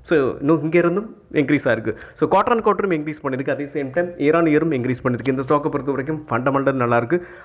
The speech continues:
அதே சேம் டைம் ஒரு ஷார்ட் டேர்ம் இல்ல லாங் டேர்முக்கு இந்த ஸ்டாக் வந்து நம்ம என்ன பண்ணக்கூடாது, பிக் பண்ணக்கூடாது. இதுல ஒரு இஷ்யூ இருக்கு. So, இந்த கப்ளிங் அப்படின்ற அந்த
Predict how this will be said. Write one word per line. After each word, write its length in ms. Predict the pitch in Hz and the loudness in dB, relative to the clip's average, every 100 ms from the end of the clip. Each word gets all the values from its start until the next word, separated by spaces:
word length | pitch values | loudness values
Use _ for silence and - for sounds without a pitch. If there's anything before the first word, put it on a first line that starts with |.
| - | -6
அதே 280 | 120 151 247 - | 0 2 2 2
சேம் 200 | 202 214 - | 2 2 0
டைம் 320 | 175 208 - | 0 -2 -8
ஒரு 140 | 127 | -8
ஷார்ட் 300 | 165 160 160 | 0 0 0
டேர்ம் 160 | 185 196 - - _ | -4 -4 -18 -20 _
இல்ல 340 | - 160 180 190 | 2 2 4 4
லாங் 280 | 156 156 156 | 4 2 0
டேர்முக்கு 300 | 156 156 160 | -2 0 -2
இந்த 200 | 139 127 | -2 0
ஸ்டாக் 280 | 139 131 | -2 0
வந்து 200 | 131 131 | 0 0
நம்ம 200 | 131 117 | 0 0
என்ன 140 | 117 131 | 0 0
பண்ணக்கூடாது, 480 | 131 123 127 120 165 | -2 -2 -2 -2 -2
பிக் 240 | 147 - | -4 -2
பண்ணக்கூடாது. 680 | 151 139 139 127 175 202 - | 0 2 2 2 2 -2 -2
இதுல 220 | 160 156 | 2 4
ஒரு 140 | 147 135 | 4 2
இஷ்யூ 280 | 123 165 123 | 0 0 2
இருக்கு. 300 | 123 127 - - _ _ _ | 0 -6 -10 -20 _ _ _
So, 200 | - 151 | 0 2
இந்த 80 | 151 | 4
கப்ளிங் 520 | 156 - 180 180 139 | 2 0 2 2 2
அப்படின்ற 220 | 143 135 | 0 0
அந்த 280 | 131 131 | 0 0